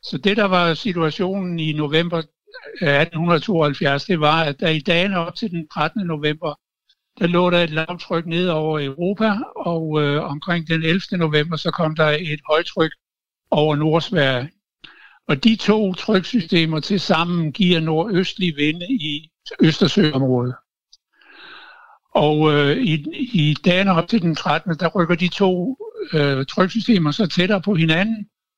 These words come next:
og det vil sige, at vindene tager til i styrke. Og det kulminerer så natten til den trettende og, og den trettende om formiddagen, hvor der er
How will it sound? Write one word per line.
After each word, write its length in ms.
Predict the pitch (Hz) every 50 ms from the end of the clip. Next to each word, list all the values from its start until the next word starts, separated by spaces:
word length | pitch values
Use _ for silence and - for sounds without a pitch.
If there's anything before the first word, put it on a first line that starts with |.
| _ _ _
og 100 | - 151
det 100 | 170 160
vil 80 | 165 156
sige, 340 | - - 185 170 175 185 196
at 100 | 156 143
vindene 380 | 160 165 175 185 175 180 165 - _ _ _ _
tager 200 | - - 175 151
til 300 | - - 226 220 208 -
i 20 |
styrke. 460 | - - - 202 180 196 214 214 233 185 - - _ _ _ _ _ _ - - _ _ _ _ _
Og 80 | - 156
det 120 | 180 185
kulminerer 540 | - 202 220 202 185 180 170 175 185 185 180
så 180 | 165 - 202 190
natten 440 | 180 170 165 180 - 240 214 202
til 200 | - - 220 202
den 140 | 165 170 151
trettende 520 | - - 180 151 170 180 - 180 180 170 170
og, 200 | 151 147 143 147 143 143
og 140 | - 185 143 -
den 80 | - -
trettende 360 | - 180 151 156 - 165 156
om 60 | 147 - 165
formiddagen, 400 | 143 156 165 - 151 147 143 143
hvor 80 | - 139
der 200 | 139 143 143 143 139 139 147 143 -
er 120 | 143 139